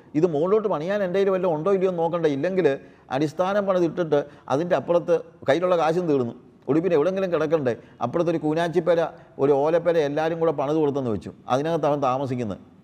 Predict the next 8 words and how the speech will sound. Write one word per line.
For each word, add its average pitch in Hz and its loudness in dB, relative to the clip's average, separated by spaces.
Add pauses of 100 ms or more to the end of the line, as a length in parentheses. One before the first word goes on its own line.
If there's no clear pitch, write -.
വലിയ 160 0
അടിസ്ഥാനം 160 -2
ഇട്ട് 143 -4
വലിയൊരു 143 0
വീട്, 117 0 (880)
വീടിൻ്റെ 151 2
അടിസ്ഥാനം, 156 -6 (1120)
അപ്പുറത്ത് 165 2